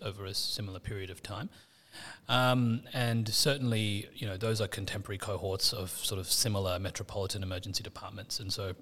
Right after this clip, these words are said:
that was an expected finding. Um, one of the main advantages and sort of the reason there is this push behind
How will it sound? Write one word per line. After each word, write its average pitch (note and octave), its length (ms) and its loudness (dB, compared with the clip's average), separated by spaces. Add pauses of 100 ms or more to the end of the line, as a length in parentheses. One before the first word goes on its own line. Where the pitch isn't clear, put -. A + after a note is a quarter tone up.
that A#2+ 160 -6
was G#2+ 120 0
an G2 80 -2
expected - 460 -4
finding. G2+ 400 -8 (280)
Um, A#2 300 4
one D3+ 140 4
of D#3+ 60 4
the C3 80 4
main A2+ 200 6
advantages G#2+ 520 0
and G2 140 -2
sort A2 140 0
of G2 60 -4
the G2+ 80 -6
reason G#2+ 320 0
there G2 140 0
is G2+ 120 -4
this G#2 140 -6
push - 320 0
behind G2+ 640 -4